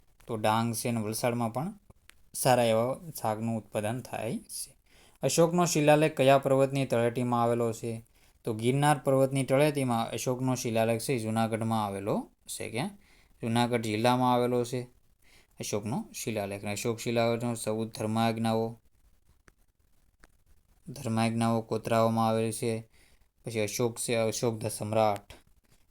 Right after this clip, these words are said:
રાજા છે અશોકને બૌદ્ધ ધર્મનું સારું એવું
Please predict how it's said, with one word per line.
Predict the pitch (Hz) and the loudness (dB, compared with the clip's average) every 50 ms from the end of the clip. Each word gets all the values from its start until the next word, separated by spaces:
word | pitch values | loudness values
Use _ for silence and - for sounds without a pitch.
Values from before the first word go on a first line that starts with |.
| - - 120 | -14 -8 -6
રાજા | 101 101 104 107 104 | -4 -2 0 -2 -2
છે | 98 - 143 | 0 -2 -2
અશોકને | 127 113 104 - 113 107 107 107 104 101 101 | -2 -2 -2 -4 -6 -4 -4 -4 -6 -6 -6
બૌદ્ધ | 101 101 110 110 107 104 - - | -6 -6 -4 -4 -4 -4 -6 -6
ધર્મનું | - 110 107 107 107 110 107 | -4 -4 -4 -2 -4 -6 -6
સારું | - - 107 104 104 104 | -6 -4 -4 -2 -2 -2
એવું | 107 107 110 110 113 117 - | -2 -4 -4 -4 -6 -8 -10